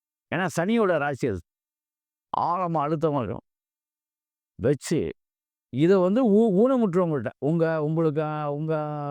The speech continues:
உ-, உறவு அல்லாதவங்களா இருக்கணும், உங்க, உங்க உறவுக்காரங்களா இருக்கக்கூடாது, வெளியாட்களா இருக்கணும், ஊனமுற்றவங்களா இருக்கணும். அவங்ககிட்ட சனிக்கிழமை அன்னைக்கு அதை கொடுத்து வாங்கணும்.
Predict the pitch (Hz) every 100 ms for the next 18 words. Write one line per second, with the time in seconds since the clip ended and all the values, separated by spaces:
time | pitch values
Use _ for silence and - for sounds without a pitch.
0 | 139 131 143 143 180 226 214 180 190 208
1 | 202 190 175 165 156 135 135 120 113 -
2 | 110 135 180 175 165 185 196 170 165 151
3 | 139 120 110 110 - _ _ _ _ _
4 | - 131 233 240 175 170 156 143 175 190
5 | 190 247 233 190 180 160 139 113 104 -
6 | _ _ _ _ _ _ _ - 120 202
7 | 214 185 247 240 175 208 240 254 214 165
8 | 151 143 208 170 143 170 170 160 139 135
9 | 98